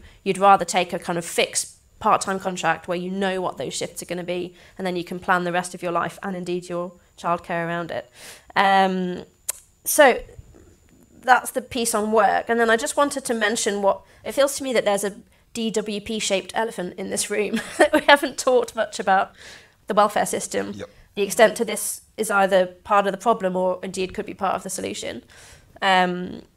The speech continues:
Speaker 1: so, I mean, you guys know much more about this than I do, so correct me at any point if I'm wrong, but, you know, it used to be, and certainly, um, from the new Labour era onwards, with working tax credits, there was an incentive to basically have a sixteen hours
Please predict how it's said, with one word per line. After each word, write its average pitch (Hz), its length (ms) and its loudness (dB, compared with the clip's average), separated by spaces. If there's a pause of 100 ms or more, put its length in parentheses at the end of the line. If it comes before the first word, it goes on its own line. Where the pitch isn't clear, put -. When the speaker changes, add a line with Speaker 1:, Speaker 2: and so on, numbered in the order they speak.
(160)
Speaker 1:
so, - 320 0 (580)
I - 40 -2
mean, 214 180 0
you 233 120 0
guys 190 420 4
know 190 220 -4
much - 200 -4
more 185 120 -6
about 165 240 -2
this - 180 -10
than 180 160 -6
I 175 100 -4
do, 175 160 -8
so 175 160 -6
correct 185 320 -2
me 190 320 -8
at 185 140 -6
any 190 140 -6
point 185 240 -8
if 180 120 -10
I'm 185 160 -4
wrong, 175 340 -4
but, 180 280 -6 (540)
you 208 80 0
know, 196 80 2
it 190 100 0
used 226 260 -2
to 226 60 -4
be, 190 180 -2
and 185 120 -6
certainly, 190 720 0 (260)
um, 190 680 -2 (760)
from 208 140 -4
the 214 80 -2
new 202 180 2
Labour 190 540 2
era 180 240 0
onwards, 180 420 -2 (140)
with 208 180 -2
working 196 240 -2
tax - 260 4
credits, 180 340 -4
there 202 120 -2
was 226 240 8
an 220 100 0
incentive 196 520 -2
to 185 80 -6
basically 185 440 -4
have 175 160 0
a 180 40 -6
sixteen 185 480 -6
hours 180 480 -6